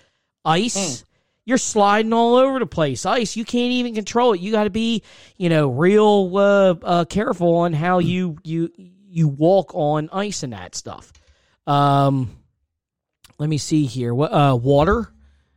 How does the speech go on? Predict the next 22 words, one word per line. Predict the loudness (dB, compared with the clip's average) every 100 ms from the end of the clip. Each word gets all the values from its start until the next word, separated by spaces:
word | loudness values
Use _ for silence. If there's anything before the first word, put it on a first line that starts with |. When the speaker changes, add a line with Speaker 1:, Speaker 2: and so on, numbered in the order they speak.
| _ _ _
Speaker 1:
When | -8 -4
you're | -2 -2
swimming | -4 0 0 2 0
in | 0
that | 0 -2
stuff, | -2 2 4 2 0 -4
when | -4
you're | -4
flying, | -8 0 4 6 4 4 2 2 0
you're | -2
catching, | -2 0 0 -2 -4 -4 -2
uh, | 0 0 -2 -4 _ _ _ 0
ropes, | 4 6 6 2 -4
climbing, | -4 0 2 2 2
everything | 0 0 -2 -2 -2
else | -2 -4 -4
in |
that. | -4 -4 -6 -12 _ _ _ _ _ _ _ -4
Um, | 0 0 -2 -4 -8 -16 _ _ _ _ _ _ _ _ _ _ _
it's, | -6 -6 -4
uh, | -4
listen, | 0 0 -2 -8